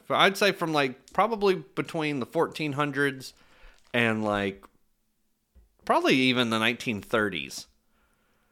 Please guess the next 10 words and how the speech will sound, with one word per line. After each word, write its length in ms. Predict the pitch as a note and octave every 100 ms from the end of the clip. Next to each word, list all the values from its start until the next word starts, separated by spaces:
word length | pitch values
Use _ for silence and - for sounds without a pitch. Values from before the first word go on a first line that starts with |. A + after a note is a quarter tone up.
| _ -
you 120 | F#3+
probably 500 | - C3 A#2 A2 G2+
had 480 | G2 G2+ G2 F#2 F2+ _ _ _ _ _ _
hundreds 800 | - - D#3+ D3+ A#2 G#2+ F2 E2+
and 120 | C2+ -
hundreds 800 | - B2 A#2 A2 G2 F2+ E2 -
and 140 | -
hundreds 720 | - - A#2 G#2 F#2+ F#2 E2+
of 80 | E2+
ships 560 | - - C#2 - -